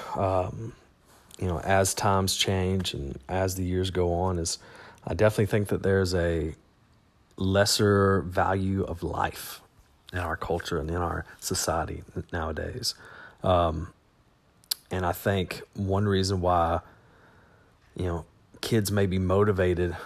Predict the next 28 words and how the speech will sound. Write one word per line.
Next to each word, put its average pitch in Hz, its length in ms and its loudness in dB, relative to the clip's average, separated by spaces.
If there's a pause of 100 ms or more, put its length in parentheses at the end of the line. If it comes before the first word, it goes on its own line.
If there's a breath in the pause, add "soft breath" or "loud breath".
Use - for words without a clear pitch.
(120)
to 98 120 -4
do 98 200 0
these 90 220 -2
horrific 90 420 -2
acts 82 480 -4
is, 82 580 -4
um, 82 360 -6 (200)
due 110 100 0
to 101 60 2
the 95 60 -2
coverage, - 600 -2 (120)
you 85 80 -6
know, 85 140 -6
due 92 240 -2
to 90 180 2
almost 92 400 0
like 90 200 -2
this, - 340 -2
uh, - 300 -6 (840 loud breath)
they 92 100 4
reach 101 280 2
this 92 120 0
status, - 680 2 (840)
you 90 120 -4
know. 85 240 -4 (760)
Kids 92 240 -2
are 82 60 -4
so 98 380 2